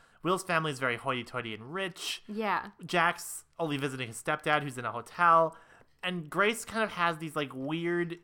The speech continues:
Speaker 1: hick relatives, but they're also not
Speaker 2: aren't they
Speaker 1: hick
Speaker 2: in,
Speaker 1: in any way.
Speaker 2: aren't they in Brooklyn?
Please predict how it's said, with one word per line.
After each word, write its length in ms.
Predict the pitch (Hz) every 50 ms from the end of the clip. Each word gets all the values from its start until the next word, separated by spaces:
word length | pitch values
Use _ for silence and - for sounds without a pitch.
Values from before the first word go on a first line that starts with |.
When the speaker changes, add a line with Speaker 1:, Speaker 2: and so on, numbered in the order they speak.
| _ _
Speaker 1:
hick 460 | - - - - 180 190 - - -
relatives, 520 | 151 147 160 190 202 - 214 220 220 196 175
but 140 | 160 175 -
they're 140 | 185 185 -
also 560 | 156 175 190 - 220 - 226 220 220 214 208
not 400 | 190 180 175 170 170 175 190 208
Speaker 2:
aren't 160 | 320 440 453
they 160 | 523 523 - -
Speaker 1:
hick 80 | 453
Speaker 2:
in, 60 | 440
Speaker 1:
in 60 | - -
any 140 | 160 165
way. 360 | 160 143 135 135 160 208 254 285
Speaker 2:
aren't 160 | 415 466 480
they 60 | 523 539 415
in 60 | 262
Brooklyn? 300 | - 220 294 - - -